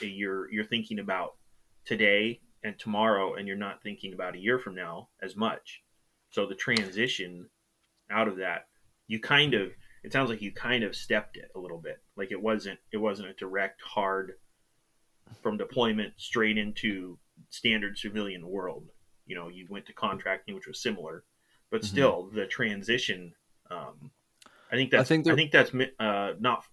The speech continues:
Speaker 1: completely understood by, by civilians. Is the
Speaker 2: I, I mean, I
Speaker 1: difference.
Speaker 2: think even military guys don't, don't have, like, we're trying to figure it out as we go.
Speaker 1: Mm.
Speaker 2: Like, even veterans are trying to figure that kind of stuff out.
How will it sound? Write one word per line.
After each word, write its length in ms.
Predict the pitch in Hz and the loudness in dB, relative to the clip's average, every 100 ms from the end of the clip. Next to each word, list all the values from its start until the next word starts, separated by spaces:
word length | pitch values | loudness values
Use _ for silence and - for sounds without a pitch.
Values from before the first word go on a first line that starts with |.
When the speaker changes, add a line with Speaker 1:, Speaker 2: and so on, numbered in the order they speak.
| _ | _
Speaker 1:
completely 540 | - 110 - 117 107 101 | -4 -4 -2 -2 -2 -4
understood 500 | 92 95 - 101 - | -6 -6 -4 -4 -2
by, 260 | - 87 _ _ _ - | -8 -8 _ _ _ -4
by 160 | 92 | -4
civilians. 720 | - 98 98 90 - 110 - _ _ | -4 -4 -4 -4 -10 -16 -18 _ _
Is 240 | 92 95 - | -4 -4 0
the 100 | 110 | 6
Speaker 2:
I, 60 | 131 143 | 10 10
I 40 | 120 | 8
mean, 160 | 139 | 6
I 60 | 120 | 8
Speaker 1:
difference. 100 | 127 | 6
Speaker 2:
think 140 | 151 123 | 4 4
even 240 | 120 104 | 4 4
military 440 | 95 101 117 90 82 | 4 4 4 0 -2
guys 220 | 80 87 | -4 -6
don't, 340 | 85 80 - | -8 -8 -8
don't 180 | 92 87 | -4 -2
have, 240 | 92 85 92 | -2 -4 0
like, 240 | 98 90 | 0 2
we're 100 | 107 | 0
trying 240 | - 135 | 2 4
to 60 | 120 | 4
figure 340 | - 104 90 | 2 0 2
it 60 | 90 | 4
out 160 | 90 87 | 4 2
as 140 | 80 | 0
we 80 | 80 | -4
go. 260 | 80 78 110 | -2 -2 -2
Speaker 1:
Mm. 240 | 117 107 | -2 -2
Speaker 2:
Like, 120 | 87 | 0
even 260 | 104 107 92 | 2 2 2
veterans 340 | 92 95 87 | 2 2 0
are 60 | 90 | -2
trying 180 | 98 82 | -4 -4
to 60 | |
figure 320 | - 82 82 | -6 -6 -4
that 180 | 78 78 | -4 -6
kind 120 | 85 | -8
of 60 | 80 | -10
stuff 280 | - 82 85 | -8 -8 -6
out. 260 | 80 - | -8 -8